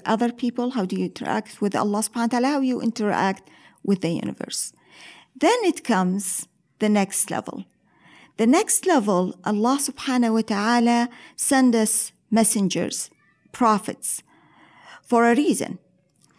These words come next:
And in the Quran, all the time,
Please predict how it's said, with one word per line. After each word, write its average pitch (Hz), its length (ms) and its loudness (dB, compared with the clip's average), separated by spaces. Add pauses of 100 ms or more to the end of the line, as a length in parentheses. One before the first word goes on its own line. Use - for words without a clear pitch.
(580)
And 220 160 2
in 339 180 6
the 339 140 4
Quran, 185 680 0 (120)
all 277 300 6
the 269 140 4
time, 196 580 0